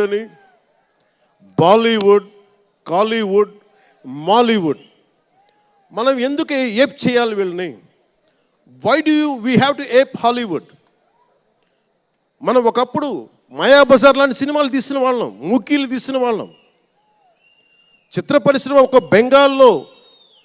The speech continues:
పరివిడిల్లింది అక్కడ. So మనం ఎందుకు వీళ్ళని ఫాలో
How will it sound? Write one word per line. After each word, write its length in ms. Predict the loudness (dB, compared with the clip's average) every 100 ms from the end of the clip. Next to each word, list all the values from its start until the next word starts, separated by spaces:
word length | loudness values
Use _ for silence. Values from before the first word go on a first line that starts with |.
| -4 2
పరివిడిల్లింది 580 | 2 2 0 -2 -4 -4
అక్కడ. 140 | -6 -10 _ _ _ _ _ _ 0
So 60 | 2 4
మనం 160 | 4 4 2
ఎందుకు 280 | 0 0 0 0
వీళ్ళని 360 | 0 0 -2 -4 -6 _ _ _ _ 0
ఫాలో 220 | 4 6